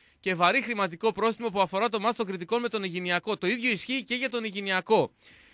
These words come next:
Για το έξι μηδέν το περσινό, αφαίρεση έξι βαθμών, υποβιβασμός και τρία εκατομμύρια εκατόν πενήντα χιλιάδες ευρώ.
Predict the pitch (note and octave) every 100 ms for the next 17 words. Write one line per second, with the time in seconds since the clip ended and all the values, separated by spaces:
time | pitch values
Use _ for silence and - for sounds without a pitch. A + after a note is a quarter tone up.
0 | _ B2+ C#3 E3 E3+ D#3+ G3+ - - G#3
1 | F3 F#3 A3 F#3 E3 D3+ - C#3 D3 G#3+
2 | C#4 _ _ _ - - _ _ - E3
3 | E3 A3 B3 A3+ - F#3 A#3 - - E3+
4 | B2+ D3 C3 D#3 G3+ A#3 - F3 F3 D#3
5 | D3+ C#3+ C#3+ C3 F3 B3 B3 - _ _
6 | _ _ _ _ _ _ _ _ _ -
7 | G3+ F3+ - A3 C4+ D4 B3+ A#3 A3 G#3
8 | G3 A#3 C#4 C4+ B3 G3+ G3 B3 C4+ A#3+
9 | A#3+ C4 B3 F#3 G#3 C4 A#3 G#3 A#3+ G#3
10 | A#2+